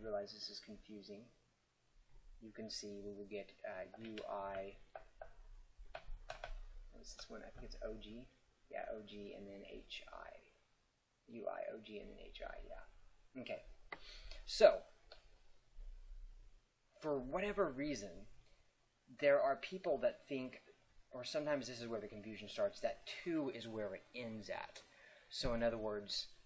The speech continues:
um, I've seen this confusion a lot, where someone will start at five and they think, "Oh, okay, so it's gonna end at character, uh, ten." Well, it starts at five and it's gonna go ten characters long. It doesn't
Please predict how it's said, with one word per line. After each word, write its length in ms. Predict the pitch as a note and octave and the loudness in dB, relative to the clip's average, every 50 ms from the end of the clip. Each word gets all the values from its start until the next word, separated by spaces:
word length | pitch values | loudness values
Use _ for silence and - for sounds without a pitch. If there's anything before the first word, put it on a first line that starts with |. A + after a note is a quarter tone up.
| - - - A2 | -18 -12 -6 -4
um, 180 | G#2+ G2+ G2 G2+ | -2 -2 0 -2
I've 140 | A2+ A2 - | -2 -2 0
seen 240 | - C#3 C3 A#2+ | 0 0 0 0
this 140 | A2 G2+ - | 0 -2 -4
confusion 460 | - A2+ G#2 - A2+ A2 G2 - G#2 | -4 -6 -8 -6 -6 -8 -6 -6 -4
a 40 | G2+ | -2
lot, 160 | F#2 F#2 - | -2 -2 0
where 100 | - A2 | 0 -2
someone 300 | - - B2+ B2 A#2 A2+ | 0 0 -2 -2 -2 -2
will 100 | G#2+ G2+ | -2 -4
start 260 | - - - C3 A#2 A2 | -4 2 6 6 6 6
at 120 | - - | 6 2
five 200 | - A2+ A2 G2+ | 2 2 4 4
and 100 | - G#2+ | 2 -2
they 60 | G#2+ G#2+ | -6 -6
think, 220 | - A#2+ A2+ G#2 - - | -6 -6 -6 -6 -4 2
"Oh, 140 | C#3+ C#3+ C3+ | 4 4 4
okay, 280 | B2+ A#2+ - C3 B2 | 4 2 -2 -6 -4
so 140 | - - - | -4 -4 -4
it's 100 | B2 - | -4 -4
gonna 160 | - C3+ A#2+ A#2 - | -2 -2 -2 -4 -6
end 240 | C#3 C3 A#2+ A2+ - | -6 -6 -4 -4 -4
at 280 | - A2 A2 - - | -4 -4 -4 -4 -6
character, 560 | - - B2 A2+ G#2+ G#2 - A2 G2+ G2+ G2+ - - - - - - - - - | -4 0 2 2 2 0 -4 -6 -6 -6 -6 -8 -12 -20 -20 -20 -20 -20 -8 -2
uh, 140 | A2 G#2+ F#2 - - | -2 -2 -2 -2 -6
ten." 500 | - - C#4 B3 B2 G#2 G2 F#2+ F#2+ - - - - - - - - | -6 -2 2 2 2 2 0 -4 -6 -8 -8 -8 -10 -10 -12 -12 -4
Well, 180 | - C3+ C3+ B2+ | 4 6 8 8
it 140 | A#2 - - | 8 6 4
starts 360 | - - F#3 E3+ F3 F3+ - | 0 6 8 8 8 8 4
at 120 | - - | -2 -4
five 360 | - - - D3+ C3 A#2+ A#2 - - | -4 2 4 6 8 8 6 4 -2
and 80 | B2 B2+ | -4 -6
it's 160 | B2 A#2 - | -4 -4 -2
gonna 160 | - B2+ A#2+ | -2 -2 -2
go 180 | A2+ A#2 A2+ - - | 0 -2 -2 -2 -4
ten 280 | - - - D3 C3 B2 | -8 -6 -4 -4 -4 -2
characters 480 | - A#2 A2 G2+ - - G2+ G#2 G2+ - - - - A2 A2 A2 | -2 -2 -2 -2 -2 0 -2 0 0 -2 -6 -8 -10 -12 -8 0
long. 320 | A2+ A#2+ A#2 G#2 F#2+ - - - | 2 4 4 4 2 0 -4 -6
It 60 | A#2 | -4
doesn't 240 | A#2+ A#2 A2+ A#2 A#2 | -4 -4 -4 -4 -8